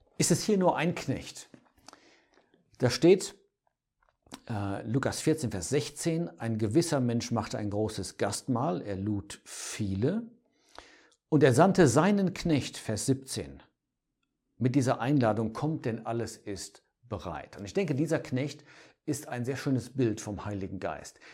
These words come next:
der einlädt, der sagt: „Kommt doch, alles ist bereit.“ Und da steht ein interessanter Ausdruck in Vers dreiundzwanzig, als der Herr dem Knecht dann sagt: „Geh jetzt hinaus auf die Wege und an die Zäune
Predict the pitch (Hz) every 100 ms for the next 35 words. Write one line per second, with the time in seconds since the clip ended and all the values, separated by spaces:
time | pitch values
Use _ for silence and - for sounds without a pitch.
0 | - 120 127 143 180 131 82 - - _
1 | _ - - 113 113 127 135 - _ -
2 | 143 139 135 135 123 - _ - 117 110
3 | - - 98 - - - 90 104 85 -
4 | - - - - _ _ - 135 131 -
5 | - 98 - 151 - 104 98 - - _
6 | _ - 98 104 120 90 104 123 113 -
7 | 95 95 90 95 98 95 87 - 101 110
8 | 117 - 78 92 - _ _ _ _ _
9 | - - _ _ _ - 113 - - 101
10 | 98 - - - 117 120 98 90 - 120
11 | 120 104 95 90 92 101 - 139 117 113
12 | 107 104 - 98 92 90 123 143 - 95
13 | - 95 80 95 123 139 131 117 110 104
14 | - - 113 95 82 92